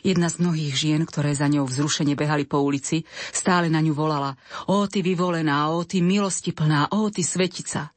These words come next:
Dievča sa obrátilo, oči mu blčali od hnevu a zvolalo: "Bože, aká ste hlúpa." Bernadette akoby nežila v prítomnosti. Žila v inom, vo vlastnom čase.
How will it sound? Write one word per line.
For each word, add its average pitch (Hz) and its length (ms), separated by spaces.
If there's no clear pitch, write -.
Dievča 180 400
sa 160 160
obrátilo, 156 640
oči 185 320
mu 143 80
blčali 143 400
od 147 160
hnevu 139 320
a 131 80
zvolalo: 131 560
"Bože, 196 320
aká 180 240
ste - 320
hlúpa." 143 640
Bernadette 185 800
akoby 170 480
nežila 170 480
v - 80
prítomnosti. 135 800
Žila 170 240
v 165 160
inom, 143 400
vo 151 240
vlastnom 143 800
čase. - 480